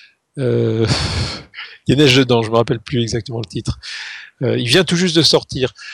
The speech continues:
Donc c'est quelqu'un qui a une, une connaissance de, de l'écriture,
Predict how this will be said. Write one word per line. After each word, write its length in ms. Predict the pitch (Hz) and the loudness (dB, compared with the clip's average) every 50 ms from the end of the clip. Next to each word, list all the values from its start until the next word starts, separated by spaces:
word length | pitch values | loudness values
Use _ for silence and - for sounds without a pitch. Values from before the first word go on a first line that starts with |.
| - - _ | -18 -4 _
Donc 160 | - 160 175 | 0 2 2
c'est 120 | - - 196 | 2 0 2
quelqu'un 340 | - 190 175 - - 208 202 | 2 0 0 0 0 -2 -2
qui 140 | - - 156 | 2 2 2
a 40 | 151 | 2
une, 440 | 147 135 131 123 120 117 117 120 - - | 2 0 -4 -4 -4 -4 -6 -8 -10 -12
une 180 | 139 127 127 | -16 -16 -8
connaissance 880 | - - 180 190 185 180 - - - 180 170 165 160 - - - - _ _ _ _ _ _ _ _ _ _ _ _ _ _ _ _ _ - 311 - | -2 0 0 0 0 0 -2 -2 -2 -2 -4 -4 -4 -4 -6 -8 -10 _ _ _ _ _ _ _ _ _ _ _ _ _ _ _ _ _ -20 -16 -14
de, 500 | - 127 117 127 151 147 147 143 143 135 131 | -14 -8 -2 0 2 4 6 4 4 2 4
de 100 | 127 175 | 4 2
l'écriture, 840 | 180 196 - - - 170 - _ - - 170 170 165 156 151 - - | 2 2 0 -4 -6 -6 -8 _ -8 -8 -4 -2 -2 -2 -2 -4 -8